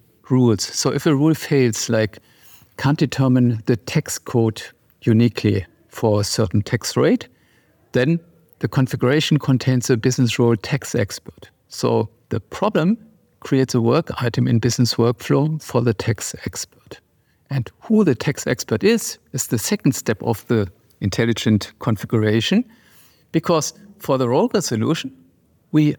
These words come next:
have already the full context. We know for which country it is, for which vendor the invoice is, and then we know who's the best tax expert. Could be somebody in the A P team, could be a separate tax team, or even an external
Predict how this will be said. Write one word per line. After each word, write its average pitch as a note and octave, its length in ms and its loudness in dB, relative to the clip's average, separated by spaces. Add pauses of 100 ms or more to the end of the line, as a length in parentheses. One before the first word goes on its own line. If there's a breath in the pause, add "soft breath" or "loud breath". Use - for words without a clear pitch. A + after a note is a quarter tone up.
(160)
have - 280 -4
already B2+ 220 4
the A2+ 120 0
full A2+ 200 0
context. - 520 -4
We A#2 80 4
know A2+ 180 4
for A2 180 -2
which G#2 220 -4
country C3+ 440 0
it B2 140 0
is, A#2+ 240 0
for G#2 240 -2
which F#2+ 260 -2
vendor C3 380 2
the A#2 180 0
invoice A#2 480 2
is, B2 240 -2 (320 soft breath)
and C3 140 -2
then C3+ 180 0
we D#3 120 4
know C#3 240 2
who's C#3 240 -6
the C#3+ 140 0
best C3+ 340 -4
tax - 300 -4 (120)
expert. - 380 -8
Could - 180 -4
be B2+ 100 2
somebody A#2 400 2
in A2+ 100 -2
the G#2+ 160 0
A G#2 40 -8
P F3+ 220 0
team, D3 320 0
could - 200 -6
be A#2+ 140 -4
a A2 140 0
separate - 400 -4
tax - 280 -2
team, D#3 240 0
or C3 160 2
even B2+ 340 2
an A2 100 -2
external A2+ 720 0